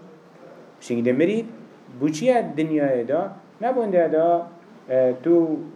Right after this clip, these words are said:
وی عملت کی و وی اوشتت کی جزاوی والگری. نه لیبلوکم، اما بو امتحانه. بس ایران ده امتحان کرن، که کی هنگو عملوی همه باشتره و دل کی رو والگرنه و رجا، اه، جزای وانه؟ رجا قیامته،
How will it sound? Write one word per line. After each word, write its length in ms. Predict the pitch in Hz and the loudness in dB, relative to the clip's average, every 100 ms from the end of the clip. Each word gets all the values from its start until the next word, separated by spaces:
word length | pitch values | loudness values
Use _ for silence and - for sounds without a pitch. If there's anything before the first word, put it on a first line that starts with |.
| 139 | -2
وی 100 | 170 | 0
عملت 560 | 151 160 160 156 151 | 0 -2 0 2 0
کی 160 | 151 156 | 0 0
و 100 | 143 135 | 0 0
وی 80 | 156 | 0
اوشتت 420 | 160 151 160 151 | 0 0 -4 0
کی 140 | 165 | 0
جزاوی 420 | 147 147 139 135 135 | 2 0 2 0 0
والگری. 480 | 123 117 110 107 104 - - - | 0 -2 -4 -8 -10 -20 -20 -4
نه 100 | 156 | -2
لیبلوکم، 760 | 160 160 151 160 175 139 127 | 0 2 0 0 -2 -2 -4
اما 140 | 139 170 | -2 -2
بو 120 | 220 | -2
امتحانه. 520 | 208 - - 123 107 | -4 -4 -4 -4 -6
بس 240 | 107 202 208 | -4 -4 -2
ایران 240 | 190 180 | -2 -2
ده 320 | 160 160 220 185 | -4 -4 -2 -2
امتحان 400 | 151 143 127 123 | -2 -6 -4 -4
کرن، 240 | 127 170 214 - - _ | -4 -4 -6 -16 -20 _
که 100 | - | -2
کی 260 | 151 160 214 | 0 -2 -2
هنگو 220 | 180 151 | 0 0
عملوی 460 | 135 143 147 151 165 | -2 0 0 2 0
همه 300 | 135 151 180 | -2 0 2
باشتره 540 | 147 135 - 143 185 202 | 2 0 -2 -2 -2 -4
و 40 | |
دل 140 | 165 175 | -2 -2
کی 200 | 170 240 | 0 0
رو 120 | 190 | 4
والگرنه 340 | 160 135 127 | 2 2 -2
و 200 | 123 123 | -2 -4
رجا، 120 | 117 120 | -4 -8
اه، 640 | 117 120 123 120 117 120 - - - | -10 -8 -4 -4 -4 -8 -12 -16 -12
جزای 360 | 127 131 131 117 | 0 2 4 4
وانه؟ 320 | 104 113 185 240 - - | 2 -2 -4 -6 -18 -12
رجا 280 | 113 139 190 | -6 -4 -4
قیامته، 580 | - 110 107 107 139 | -4 -6 -4 -4 -4